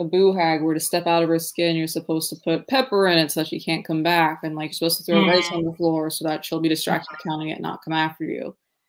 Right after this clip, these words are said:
Speaker 2: Oh,
Speaker 1: And
Speaker 2: yeah,
Speaker 1: this
Speaker 2: the straw
Speaker 1: idea
Speaker 2: hat.
Speaker 1: Yeah, this idea of, like, a methodology to things and, like,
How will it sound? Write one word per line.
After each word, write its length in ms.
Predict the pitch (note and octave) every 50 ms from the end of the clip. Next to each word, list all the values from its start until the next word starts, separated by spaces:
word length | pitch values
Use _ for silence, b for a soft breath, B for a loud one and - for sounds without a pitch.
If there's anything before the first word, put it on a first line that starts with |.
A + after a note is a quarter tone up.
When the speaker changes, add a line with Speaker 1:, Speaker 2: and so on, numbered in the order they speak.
| _ _ _ - E3+
Speaker 2:
Oh, 180 | E3 E3+ F#3+
Speaker 1:
And 100 | E3 D#3+
Speaker 2:
yeah, 80 | F3+ -
Speaker 1:
this 80 | - -
Speaker 2:
the 160 | - F#3 E3+
straw 240 | - F3 E3+ E3+ D#3+
Speaker 1:
idea 100 | - -
Speaker 2:
hat. 260 | E3 E3 D#3+ D#3 D#3 - - - _ _ _ _ _ _ _ _ _ _ _ _ _
Speaker 1:
Yeah, 240 | F3+ E3+ E3+ E3 D#3+
this 140 | D#3+ D#3+ F3
idea 220 | F3 E3 F3 F#3 E3+
of, 40 |
like, 160 | F3+ F3 F3 -
a 40 |
methodology 880 | E3 D#3+ D#3 E3 E3 - E3 - D#3 D#3+ - F3 G3+ G#3+ G#3+ C4 C4 C4
to 120 | C4+ C4+
things 480 | C4 - C4+ C4 C4+ C#4 C#4+ C#4+ C#4 -
and, 160 | - - E3 E3+
like, 200 | E3 D#3 D#3+